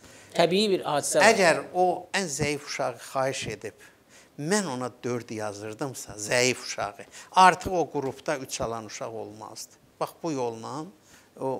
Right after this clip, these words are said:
Speaker 2: ədalət hissini bərpa eləyirdi.
Speaker 1: Fəzan müəllim, incəsənətə marağınız necədir? Mədəniyyətə, ədəbiyyata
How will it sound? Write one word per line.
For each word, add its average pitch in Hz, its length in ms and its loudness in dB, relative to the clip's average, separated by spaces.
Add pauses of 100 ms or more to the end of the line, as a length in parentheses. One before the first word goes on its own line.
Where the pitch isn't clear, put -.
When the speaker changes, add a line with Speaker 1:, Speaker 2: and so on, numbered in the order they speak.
Speaker 2:
ədalət 120 640 -6
hissini 135 340 -8
bərpa 104 380 -10
eləyirdi. 110 680 -16
Speaker 1:
Fəzan 247 280 2
müəllim, - 240 -2 (560)
incəsənətə 247 420 2
marağınız 165 480 4
necədir? 127 400 -2
Mədəniyyətə, 170 420 4 (220)
ədəbiyyata 143 560 2